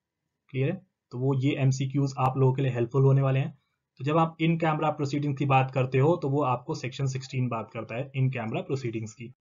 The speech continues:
Next question, period of limitation means the period of limitation, limitation prescribed for any suit, appeal or application by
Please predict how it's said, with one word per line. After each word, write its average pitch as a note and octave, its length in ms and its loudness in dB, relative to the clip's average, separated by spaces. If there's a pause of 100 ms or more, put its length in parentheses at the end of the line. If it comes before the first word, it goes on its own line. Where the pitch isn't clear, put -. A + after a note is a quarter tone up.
(260)
Next F3+ 260 -6
question, D#3 300 0 (440)
period A3+ 280 10
of A#3+ 120 2
limitation F#3 580 2
means D#3+ 380 0 (100)
the E3 160 2
period E3+ 320 2
of G3+ 140 -10
limitation, D3 360 -2 (240)
limitation D3+ 560 0
prescribed D#3 600 -2
for F3+ 100 0 (160)
any D#3 140 0
suit, F#3 400 -2 (540)
appeal E3 420 0 (180)
or D#3 120 4 (140)
application D#3 600 0 (320)
by C3+ 80 0